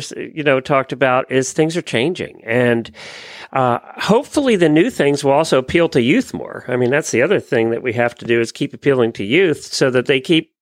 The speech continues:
wanting, so that we have enough of them to wanna continue to do this.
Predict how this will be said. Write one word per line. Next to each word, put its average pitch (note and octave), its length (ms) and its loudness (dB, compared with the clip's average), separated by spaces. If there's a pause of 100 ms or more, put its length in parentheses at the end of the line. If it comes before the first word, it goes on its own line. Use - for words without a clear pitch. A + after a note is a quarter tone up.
wanting, D#3+ 480 0
so D#3+ 240 2
that D#3+ 100 2
we E3 140 2
have D#3+ 240 0 (100)
enough D3 460 0
of B2+ 140 -2
them B2 320 0
to B2 180 -2
wanna A#2+ 220 2
continue A2+ 400 -2
to F#2 100 -8
do G#2+ 220 0
this. - 320 -14